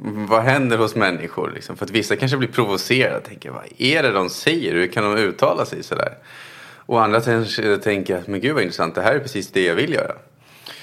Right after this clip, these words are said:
Nej, men mycket beror på, jag tror att de flesta kan säga upp sig direkt. Det beror på hur mycket begränsningar man har på sig själv. Ibland kanske man har begränsningar att man inte tycker om sig själv, att man inte tror på sig själv och de här grejerna.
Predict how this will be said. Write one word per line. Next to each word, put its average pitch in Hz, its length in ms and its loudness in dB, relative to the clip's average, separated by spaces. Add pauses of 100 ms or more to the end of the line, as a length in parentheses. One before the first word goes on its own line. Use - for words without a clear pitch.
(180)
Nej, 113 80 0
men 127 100 6
mycket 143 300 2
beror 160 200 4
på, 95 400 2 (1080)
jag 131 200 2
tror 160 200 6
att 120 220 2 (680)
de 123 260 2
flesta 131 560 2
kan 170 140 0
säga 98 180 2
upp 76 120 -2
sig - 160 -4 (800)
direkt. - 500 -8 (420)
Det 120 120 2
beror 139 120 2
på 139 180 4
hur 127 140 4
mycket 127 260 2
begränsningar 127 600 2
man 101 100 2
har 92 220 4
på 92 160 -2
sig 110 100 -4
själv. - 260 2 (920)
Ibland 123 400 2
kanske 131 200 2
man 123 120 4
har 107 160 4
begränsningar 107 760 2
att 87 100 -2
man 90 160 0
inte 87 200 -4
tycker 95 260 0
om 104 160 2
sig 101 140 -8
själv, 101 300 4
att 87 120 0
man 87 80 -2
inte 82 160 -8
tror 110 180 -2
på - 180 -8
sig 98 100 -12
själv 95 180 2
och 85 100 2
de 82 140 -4
här 123 160 4
grejerna. 80 360 -4